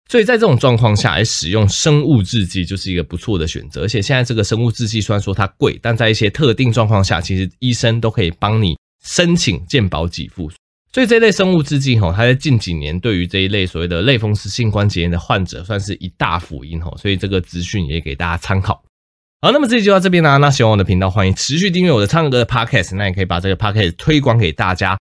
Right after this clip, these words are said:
来让更多人知道这个，呃，医学知识分享的频道。那也欢迎大家去 Apple Podcast 五星留言啊，加上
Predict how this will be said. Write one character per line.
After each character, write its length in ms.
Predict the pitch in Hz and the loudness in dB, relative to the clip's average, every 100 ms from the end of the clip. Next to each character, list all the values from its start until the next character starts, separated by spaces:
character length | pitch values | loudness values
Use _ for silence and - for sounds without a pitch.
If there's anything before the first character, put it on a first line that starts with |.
| _ | _
来 80 | 73 | -6
让 180 | 90 92 | -2 0
更 220 | - 135 | 2 2
多 140 | 98 92 | 4 0
人 80 | |
知 120 | 85 78 | -2 -4
道 160 | 87 | -4
这 120 | 85 | -6
个， 220 | 80 78 60 | -6 -8 -8
呃， 200 | 78 82 | -8 -6
医 220 | 143 151 | 0 0
学 340 | 139 - 98 | 0 0 0
知 240 | 104 131 131 | 0 0 -2
识 240 | - 120 | 0 -2
分 200 | 104 104 | 0 0
享 160 | 101 78 | -2 -4
的 60 | |
频 220 | 82 73 80 | -6 -8 -6
道。 160 | 87 | -4
那 160 | 90 92 | -2 -2
也 80 | 78 | -2
欢 160 | 95 | -2
迎 80 | 87 | 0
大 100 | 90 | 0
家 60 | 90 | -2
去 200 | - 87 _ - | -4 -10 _ -6
Apple 220 | 107 107 | -2 0
Podcast 480 | 101 101 - 101 - | 0 -2 -2 -4 -4
五 80 | 85 | -12
星 220 | 82 104 | -6 -2
留 160 | 101 85 | 0 0
言 140 | 85 | 0
啊， 140 | 87 87 | -2 -2
加 160 | 87 | -2
上 200 | 87 98 | -2 -4